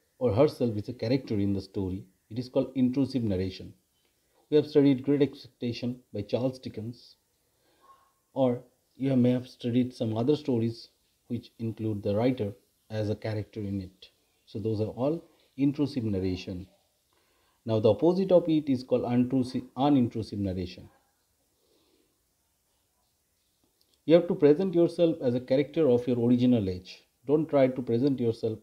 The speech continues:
as a man of forty, fifty, sixty. In that case, there will be some discontinuity and problem in your writing.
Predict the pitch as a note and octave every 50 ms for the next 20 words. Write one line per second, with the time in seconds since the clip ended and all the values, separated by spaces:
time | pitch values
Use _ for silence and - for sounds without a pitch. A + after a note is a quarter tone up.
0 | _ - A#2+ G#2+ A#2 A2+ A2+ A2+ A2+ A2+ A2+ A2 - - - A#2+ A2 - - A#2
1 | A2+ A2 - A#2+ G#2 - - A2+ G#2+ G#2+ - A2+ F#2+ - - - - - _ _
2 | _ _ _ _ _ _ _ _ _ _ _ _ _ - C3 B2+ C3 D3 C#3+ C#3+
3 | C#3+ - - A2+ A2+ A2+ A2+ - - _ - A#2 A2+ A2 A2+ C#3+ D3 C#3+ C#3+ C3+
4 | B2 A#2+ A2+ A2+ A2 - - A2 G#2 G#2 G#2 - _ _ _ _ _ _ _ -
5 | A#2+ C3 B2+ - D#3 C#3+ C3+ C3 B2+ B2 B2 A#2+ A#2 - B2+ A#2+ A2+ A#2 A2+ -
6 | - A#2 A#2+ A2+ A2+ A2+ A2 G#2+ G#2 G#2 G#2 G2 G2+ G#2 G2+ F#2 - F#2 F2+ G2